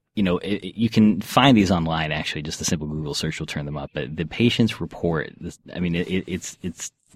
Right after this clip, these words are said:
will blow your mind to read that, you know, the, being at peace, being able to confront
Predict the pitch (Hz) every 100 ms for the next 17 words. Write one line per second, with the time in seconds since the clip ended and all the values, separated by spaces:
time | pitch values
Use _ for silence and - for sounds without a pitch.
0 | - - _ 107 85 104 113 107 90 82
1 | 80 - 78 80 78 73 73 87 82 78
2 | 85 82 101 101 98 80 - - 104 -
3 | - 80 76 80 - 80 - 92 95